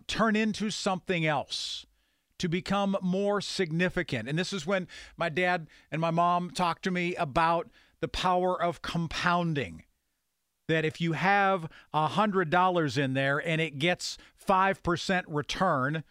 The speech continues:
and you used to be able to get things like that on a passbook savings account, five percent return, the next year you've got a hundred and five dollars, you didn't do anything.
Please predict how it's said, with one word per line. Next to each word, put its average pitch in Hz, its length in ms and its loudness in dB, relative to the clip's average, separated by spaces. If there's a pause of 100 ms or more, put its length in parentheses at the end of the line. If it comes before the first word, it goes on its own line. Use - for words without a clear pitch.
(240)
and 131 100 -2
you 139 60 0
used 143 160 -2
to 127 60 -6
be 143 60 2
able 139 100 0
to 123 80 -2
get 151 280 -2
things 127 260 -2
like 127 160 -2
that 131 180 0
on 120 80 -2
a 117 40 -6
passbook 131 440 -2
savings 143 360 -2
account, 117 360 -2 (800)
five 175 240 4
percent 170 360 0
return, 175 400 2
the 165 80 2
next 180 300 0
year 185 100 2
you've 175 120 2
got 170 140 4
a 160 60 4
hundred 180 260 2
and 143 80 -4
five 185 260 4
dollars, 160 280 2
you 196 60 0
didn't 202 220 0
do 226 220 2
anything. 127 440 -6